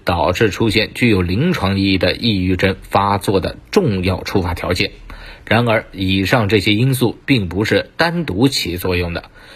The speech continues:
强调遗传与环境或应激因素之间的交互作用，以及这种交互作用的出现时点在抑郁症发生过程中具有重要的影响。那么，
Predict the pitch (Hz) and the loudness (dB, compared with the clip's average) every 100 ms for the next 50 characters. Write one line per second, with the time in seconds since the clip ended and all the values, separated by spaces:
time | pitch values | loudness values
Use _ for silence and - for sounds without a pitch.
0 | - - 117 165 160 104 90 123 180 - | -14 -2 0 4 2 2 2 4 4 2
1 | 101 120 104 131 - 101 101 147 156 147 | 0 2 2 0 -2 0 2 2 0 0
2 | - - 127 101 147 135 90 120 123 147 | -2 0 2 2 0 -2 -2 0 0 0
3 | 147 156 131 98 - 170 143 156 113 90 | -2 0 -2 -2 0 2 4 4 2 2
4 | 143 160 123 95 92 95 - - - 101 | 2 4 2 2 0 -2 -6 -14 -6 -2
5 | 104 101 127 - - 143 104 101 98 139 | 0 2 0 -2 0 2 2 -4 0 2
6 | 143 131 113 110 101 95 90 - 131 127 | 2 2 0 2 0 0 -4 0 2 2
7 | 117 85 104 123 98 - - 104 95 - | 0 0 0 0 -2 -4 -2 0 0 0
8 | 120 98 98 98 - 107 107 110 104 107 | 0 2 0 -4 -2 0 0 0 0 0
9 | 92 98 113 131 - 101 92 - - 170 | 0 0 0 -2 -4 -2 -2 -2 2 2
10 | 104 87 82 87 87 98 107 95 - - | 2 -2 -4 -4 -2 0 2 0 -6 -20
11 | - - 160 127 | -20 -2 0 0